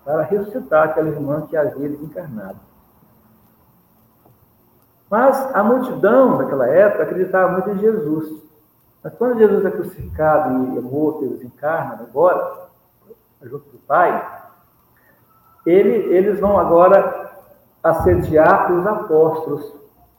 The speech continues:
como eles assediavam Jesus. Buscando cura, buscando conforto. Era uma época muito difícil, não existia os médicos, não existia tratamento, não existia nada que pudesse,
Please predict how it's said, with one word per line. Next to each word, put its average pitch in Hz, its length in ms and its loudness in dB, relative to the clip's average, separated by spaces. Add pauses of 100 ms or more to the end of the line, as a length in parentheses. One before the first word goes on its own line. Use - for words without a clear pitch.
como 156 160 -4
eles 160 200 -6
assediavam 175 460 -4
Jesus. - 520 -10 (840)
Buscando 240 640 -6
cura, 190 360 2
buscando - 500 -6
conforto. 147 960 -6 (380)
Era 175 160 2
uma 165 100 0
época 165 200 0
muito 151 280 -6
difícil, 165 960 -4 (200)
não 190 80 2
existia 175 880 0 (320)
os - 360 -6
médicos, 160 600 2 (140)
não 180 120 0
existia 165 1000 0 (160)
tratamento, 156 680 -2
não 170 100 -4
existia 202 360 -4
nada 185 600 -2 (180)
que - 80 -10
pudesse, 156 760 -4